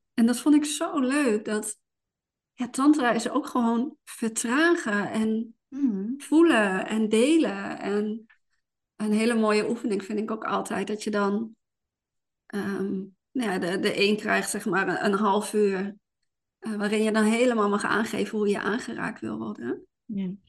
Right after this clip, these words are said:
Speaker 1: Ja, dat soort oefeningen, dat is zo leuk en zo
Speaker 2: Ja.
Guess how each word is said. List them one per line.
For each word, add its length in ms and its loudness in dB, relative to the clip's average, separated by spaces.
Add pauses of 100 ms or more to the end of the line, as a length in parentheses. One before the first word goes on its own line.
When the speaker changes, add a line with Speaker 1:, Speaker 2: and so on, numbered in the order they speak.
(460)
Speaker 1:
Ja, 300 -6
dat 180 -6
soort 320 -4
oefeningen, 540 -2
dat 160 -6
is 280 -6
zo 260 0
leuk 640 0 (880)
en 140 -6
zo 240 -2
Speaker 2:
Ja. 80 0